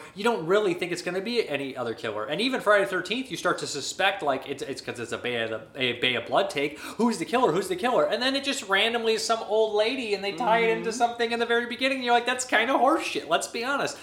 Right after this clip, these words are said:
Speaker 1: But I let it pass because I enjoyed the entire movie, and it's become such a historic moment in film that nobody really gives a shit.
Speaker 2: Right, you know, and I, I guess when, you know, when I, when I am watching Giallo, I'm not really ever trying to solve what the murder is, because I know it's just gonna kinda be some bullshit.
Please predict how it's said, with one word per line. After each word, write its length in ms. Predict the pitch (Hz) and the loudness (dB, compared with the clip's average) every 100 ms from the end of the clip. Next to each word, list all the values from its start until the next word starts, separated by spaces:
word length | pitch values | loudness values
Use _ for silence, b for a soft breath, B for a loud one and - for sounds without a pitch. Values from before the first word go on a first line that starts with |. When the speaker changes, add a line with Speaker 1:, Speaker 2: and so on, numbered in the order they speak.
| B B 175 - | B B -4 4
Speaker 1:
But 400 | 208 - - - | 4 4 -4 -4
I 100 | 190 | 0
let 200 | 208 220 | 4 4
it 100 | - | 2
pass 260 | 196 214 - | -2 -2 -2
because 300 | 196 190 185 | -4 0 2
I 80 | 185 | 2
enjoyed 340 | 170 190 185 | 2 0 2
the 80 | 180 | 0
entire 380 | 165 165 180 160 | 0 2 2 2
movie, 420 | 208 190 160 160 B - | 2 4 0 -2 B -4
and 140 | 175 | -4
it's 80 | 170 | -4
become 380 | 190 - 180 170 | -8 -4 -4 -2
such 240 | 180 175 | -2 -2
a 80 | 147 | -2
historic 560 | 151 - 202 196 175 | -4 -2 2 4 2
moment 400 | 135 185 202 139 - | 2 2 2 0 -6
in 220 | 170 160 | -6 -6
film 480 | - 202 208 139 127 b b _ | -2 2 2 2 -4 b b _
that 260 | 170 196 185 | -8 -8 -8
nobody 280 | 196 196 196 | -6 -4 -4
really 280 | 185 185 143 | -4 -4 -2
gives 240 | 135 127 | -4 -6
a 60 | 113 | -10
shit. 300 | - 98 - - | -12 -12 -12 -2
Speaker 2:
Right, 400 | 220 135 104 - | 2 2 0 -2
you 160 | 214 | 0
know, 120 | 170 147 | 0 0
and 60 | 170 | -2
I, 220 | 175 190 | -2 -2
I 40 | |
guess 240 | 180 185 185 | -2 -4 -4
when, 140 | 151 | -6
you 80 | 120 | -4
know, 100 | 131 | -2
when 100 | 127 | 0
I, 100 | 123 | -2
when 140 | 123 120 | -4 -6
I 80 | 117 | -6
am 220 | 110 107 | -6 -6
watching 400 | 110 107 110 101 | -6 -6 -8 -8
Giallo, 380 | 98 95 95 95 | -6 -4 -4 -2
I'm 200 | 117 117 | -2 -2
not 420 | 117 117 - 101 104 | 0 0 -2 -10 -8
really 380 | 113 110 101 | -6 -4 -4
ever 180 | 95 101 | -4 -6
trying 380 | 95 - 101 95 | -10 -8 -8 -8
to 80 | 95 | -12
solve 680 | - 107 98 95 95 95 | -8 -4 -2 -2 -4 -6
what 380 | 95 98 95 - | -8 -8 -8 -12
the 80 | 101 | -16
murder 420 | 101 101 98 95 | -14 -12 -10 -8
is, 240 | - - - | -8 -8 -12
because 280 | - 120 120 | -12 -6 -4
I 80 | |
know 220 | 123 131 147 | -2 0 0
it's 160 | 143 131 | -2 -8
just 260 | 127 - | -12 -10
gonna 200 | 120 110 | -6 -6
kinda 340 | - 113 107 95 | -8 -12 -10 -12
be 220 | 101 101 | -14 -16
some 260 | - 98 | -16 -12
bullshit. 640 | 98 113 113 - 104 101 | -6 -6 -6 -8 -8 -8